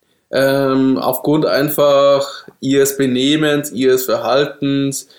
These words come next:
wie, ähm, wie sie Entscheidungen vorangebracht haben, wenn sie, sie überhaupt Entscheidungen gebracht haben.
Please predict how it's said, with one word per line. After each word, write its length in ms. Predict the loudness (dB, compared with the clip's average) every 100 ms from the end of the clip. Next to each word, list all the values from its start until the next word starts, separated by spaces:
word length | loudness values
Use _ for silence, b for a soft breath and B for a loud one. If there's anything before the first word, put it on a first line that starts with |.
| b
wie, 760 | -6 -4 -2 0 0 0 -2 0
ähm, 640 | 0 2 0 -2 -2 -4 -2
wie 120 | -2
sie 440 | 0 -2 -2 -2
Entscheidungen 800 | -2 -4 -4 -2 0 0 -2 -4
vorangebracht 840 | -4 -4 -2 -2 -2 -2 -2 -4
haben, 460 | -2 0 0 -2 -6 _ _ _ _ _
wenn 200 | -2 0
sie, 200 | 0 -2
sie 100 | 0
überhaupt 240 | 0 0 -2
Entscheidungen 680 | -4 -2 -2 0 -2 -2
gebracht 480 | -4 -4 -6 -8 -4
haben. 480 | -2 0 -2 -4